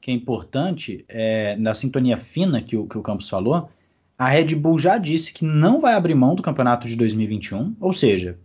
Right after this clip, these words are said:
eles vão continuar atualizando esse carro mesmo sabendo das restrições que podem acontecer com relação ao carro de dois mil e vinte e dois. E a Mercedes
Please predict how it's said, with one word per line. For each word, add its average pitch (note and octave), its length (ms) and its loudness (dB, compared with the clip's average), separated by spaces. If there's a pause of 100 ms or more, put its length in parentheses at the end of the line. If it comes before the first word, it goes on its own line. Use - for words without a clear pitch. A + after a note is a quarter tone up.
(180)
eles B2 260 -4
vão C3+ 240 2
continuar A#2+ 360 2
atualizando A#2 380 2
esse A2+ 140 -4
carro A#2 240 0
mesmo D3+ 320 0
sabendo A2 560 0 (300)
das G#2+ 160 -2
restrições B2 680 -2
que - 100 -10
podem A#2 300 2
acontecer A2 460 -4
com G#2+ 100 -12
relação G#2 380 -2
ao G#2 40 -4
carro G2+ 200 -4
de G#2 100 -4
dois G2+ 160 0
mil G2+ 120 -2
e - 20 -6
vinte A2 180 -2
e - 60 -2
dois. D3 440 0 (520)
E A#3+ 160 8
a D#4 80 4
Mercedes D#3+ 1080 -2